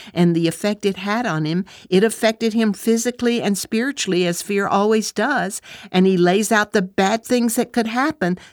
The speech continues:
They could be wiped out. But Habakkuk declares that even if that happens, he will rejoice in the Lord and be joyful in God.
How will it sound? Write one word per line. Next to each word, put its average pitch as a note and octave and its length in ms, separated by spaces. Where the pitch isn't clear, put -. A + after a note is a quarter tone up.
They G3+ 120
could G#3 220
be A3 160
wiped A3+ 400
out. B3+ 360
But F#3+ 180
Habakkuk G3 760
declares G#3+ 480
that F3+ 240
even E4 320
if B3+ 160
that G#3 200
happens, F3 560
he D#4 260
will A#3 220
rejoice F3 920
in G3 140
the F3+ 120
Lord E3+ 580
and G3 220
be E3+ 160
joyful F#3+ 640
in D#3+ 220
God. A2 500